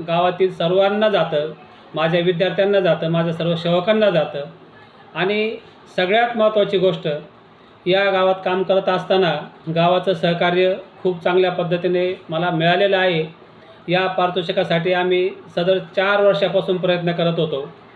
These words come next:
आणि चार वर्षामध्ये प्रयत्न करत असताना आम्हाला चौथ्या वर्षी हे पारितोषिक मिळालं, यश मिळालेलं आहे.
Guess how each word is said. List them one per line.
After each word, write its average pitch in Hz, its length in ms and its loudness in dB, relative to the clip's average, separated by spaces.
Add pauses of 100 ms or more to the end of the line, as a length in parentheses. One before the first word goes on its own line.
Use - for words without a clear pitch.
(200)
आणि 165 180 -2
चार 190 320 0
वर्षामध्ये 185 520 2
प्रयत्न 175 360 -2
करत 175 260 -4
असताना 185 500 0 (460)
आम्हाला 180 320 0
चौथ्या 196 440 2
वर्षी 165 480 -2 (320)
हे 165 120 -2
पारितोषिक 175 560 -4
मिळालं, 175 280 2
यश 175 320 0
मिळालेलं 165 360 2
आहे. 156 320 0